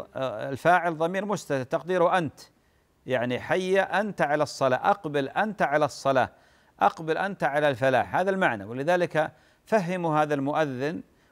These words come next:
وعلموه وقولوا له: "غلط أن تقول حي على الصلاة، هذا غلط، يقول حي على الصلاة". بارك الله فيك. جميل يقول: "هناك حولنا ثلاث مساجد يؤذنون"، يقول: "إذا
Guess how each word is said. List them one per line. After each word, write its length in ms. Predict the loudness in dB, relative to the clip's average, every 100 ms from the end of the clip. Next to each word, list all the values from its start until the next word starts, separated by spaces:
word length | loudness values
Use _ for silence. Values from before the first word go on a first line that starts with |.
| -8
وعلموه 600 | -2 0 0 -2 0 0
وقولوا 280 | 0 0 2
له: 100 | 2
"غلط 440 | 4 4 2 -2 _ -12
أن 100 | -8
تقول 300 | -6 -6 -4
حي 320 | -4 -2 0
على 260 | 0 2 0
الصلاة، 500 | 0 0 2 2 -2 _ _ _ _
هذا 360 | -6 -4 -2
غلط، 320 | 2 4 4 0 -16 -12
يقول 260 | -6 -6
حي 520 | -4 -4 -4 -4 0 2
على 240 | 2 0
الصلاة". 600 | -2 -2 0 2 2 0 2
بارك 320 | 4 2 0
الله 260 | 2 2
فيك. 320 | 2 -8 -14 _ _ _ _ _ _ -12
جميل 380 | -6 -2 -2 0
يقول: 380 | 0 0 0 0
"هناك 440 | 0 0 -2 -2
حولنا 480 | -2 0 0 -2 -4
ثلاث 300 | -2 -2 -2
مساجد 600 | -4 0 0 0 -4 -6 _ _ -8
يؤذنون"، 840 | -2 0 0 2 2 4 2 -2 -8 _ _
يقول: 500 | -4 -4 0 0 2
"إذا 640 | 0 0 0 4 4 4